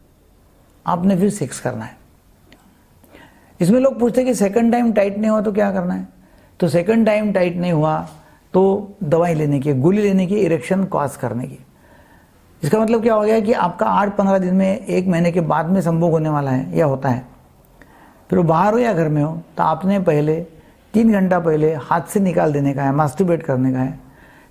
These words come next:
तीन घंटा पहले उसी समय गोली खाने की है, जो sex tonic है, sildenafil, taralafil जैसी गोली खाने की है, और फिर sex करने का है। ऐसा करने से आपका जल्दी गिरेगा नहीं, क्योंकि अभी जो करेंगे आप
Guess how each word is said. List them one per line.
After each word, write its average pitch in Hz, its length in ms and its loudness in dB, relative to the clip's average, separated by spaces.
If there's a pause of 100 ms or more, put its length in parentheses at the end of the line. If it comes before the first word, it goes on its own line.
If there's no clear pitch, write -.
(100)
तीन 226 160 4
घंटा 226 260 2
पहले 226 300 4
उसी 214 260 2
समय 220 260 0
गोली 190 300 2
खाने 147 260 -2
की 135 120 -4
है, 147 240 -4 (640)
जो 180 100 2
sex 208 300 -2
tonic 185 280 0
है, 180 60 2
sildenafil, 170 680 -2
taralafil 156 360 0
जैसी 156 160 0
गोली 160 240 2
खाने 135 260 0
की 135 100 -2
है, 123 200 -2 (720)
और 233 160 2
फिर 247 200 0
sex 175 260 -2
करने 131 260 -4
का - 80 -10
है। - 200 -14
ऐसा 190 240 0
करने 170 360 -2
से 175 100 -4
आपका 185 280 -2
जल्दी 147 280 0
गिरेगा 170 300 0
नहीं, 214 100 0
क्योंकि 196 220 0
अभी 185 180 2
जो 220 120 2
करेंगे 240 380 2
आप 185 300 -4